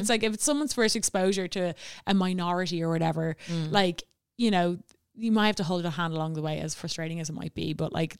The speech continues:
Speaker 1: they, they'll see it in their own time, you know? But it,
Speaker 2: Yeah.
Speaker 1: I can understand it being fucking annoying.
Speaker 2: Yeah, totally.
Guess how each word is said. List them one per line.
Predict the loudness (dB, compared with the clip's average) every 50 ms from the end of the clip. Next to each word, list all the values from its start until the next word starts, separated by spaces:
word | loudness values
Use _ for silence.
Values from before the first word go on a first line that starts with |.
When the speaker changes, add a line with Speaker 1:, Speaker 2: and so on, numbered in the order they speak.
| _
Speaker 1:
they, | 2 4 4 4 4 2 2
they'll | 2 2 4
see | 2 2 0 0 0 -2
it | -2
in | -4 -4
their | -4 -4 -4
own | -4 -4
time, | -6 -6 -6 -6 -6 -4
you | -4 -2
know? | -2 -2 -4 -4 -2
But | 0 2 4
it, |
Speaker 2:
Yeah. | 4 6 4
Speaker 1:
I | 4
can | 4 4 4
understand | 4 2 2 -2 -4 -4 -4 -4 -4 -4 -6 -8
it | -8 -8
being | -6 -6 -6
fucking | -6 -6 -8 -8 -8 -8
annoying. | -8 -8 -8 -8 -8 -8 -10 -6 -2
Speaker 2:
Yeah, | 0 0 0 0
totally. | -2 -4 -6 -6 -6 -8 -12 -14